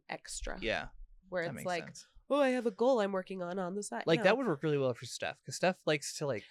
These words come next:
Speaker 1: Oh, that's true.
Speaker 2: itemize everything, and
Speaker 1: She
Speaker 2: she
Speaker 1: does,
Speaker 2: has
Speaker 1: like,
Speaker 2: a really
Speaker 1: having
Speaker 2: strict schedule.
Speaker 1: systems. Yeah.
Speaker 2: Yeah.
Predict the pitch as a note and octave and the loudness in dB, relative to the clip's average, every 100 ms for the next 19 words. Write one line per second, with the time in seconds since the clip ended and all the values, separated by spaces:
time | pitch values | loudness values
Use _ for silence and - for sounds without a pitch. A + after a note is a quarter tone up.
0 | - D4+ E4 - D3 D#3 D3 C#3 A#2+ A#2+ | -12 -8 -8 -2 2 4 4 0 -2 -4
1 | A#2 A#2 - A#2 A#2+ C3+ - B3+ A#3+ A#3+ | -6 -8 -12 -14 -12 -12 -6 -2 -2 -2
2 | C4 C#3 C3+ G3+ G#3+ - - A2 A2+ - | -4 -2 -2 -2 -4 -4 -4 -4 -2 -4
3 | F#2+ F3 F3+ F#3 - - - A3 F#3+ G3+ | -4 -6 -8 -18 -16 -16 -12 -8 -8 -4
4 | C#3 A2 | -2 -2